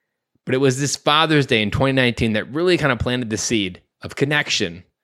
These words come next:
and relearning how to connect with my kids, not through material possessions, but through experiences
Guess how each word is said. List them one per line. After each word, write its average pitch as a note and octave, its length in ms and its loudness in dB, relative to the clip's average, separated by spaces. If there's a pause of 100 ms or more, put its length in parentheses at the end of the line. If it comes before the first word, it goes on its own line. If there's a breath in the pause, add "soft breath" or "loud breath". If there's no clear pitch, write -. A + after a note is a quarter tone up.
(880)
and C3 200 -2
relearning D#3 540 2
how C3 140 -2
to A#2+ 80 0
connect C3 480 0
with A#2 100 -6
my A#2 140 2
kids, A#2 260 0
not D#3+ 280 0
through F3+ 160 0
material D3 500 0
possessions, F#2+ 640 -6
but A2+ 220 -6
through C3 200 -2
experiences E3+ 840 0